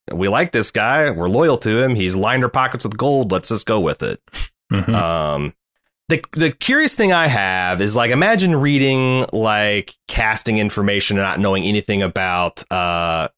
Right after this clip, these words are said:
Speaker 1: Game of Thrones, and you get to, like, Mark Eddy as Robert Baratheon. You're like, "Oh, he's gonna be a big central figure."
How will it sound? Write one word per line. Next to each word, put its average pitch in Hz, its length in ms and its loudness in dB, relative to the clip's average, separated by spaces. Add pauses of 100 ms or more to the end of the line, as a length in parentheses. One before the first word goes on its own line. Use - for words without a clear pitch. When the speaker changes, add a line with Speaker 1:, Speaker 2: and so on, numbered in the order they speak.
Speaker 1:
Game 98 240 -2
of 92 80 -4
Thrones, 92 560 -2
and 90 140 -2
you 90 80 -4
get 92 180 -4
to, 92 140 -2
like, 87 280 -2
Mark 95 300 -2
Eddy 90 300 -2
as 78 220 -4
Robert 90 320 -4
Baratheon. 82 640 -4
You're 73 80 -4
like, 67 100 -6
"Oh, 101 240 2
he's 98 160 0
gonna 92 140 0
be 87 140 -2
a 82 60 -2
big 95 280 -2
central 95 400 -2
figure." 80 600 -4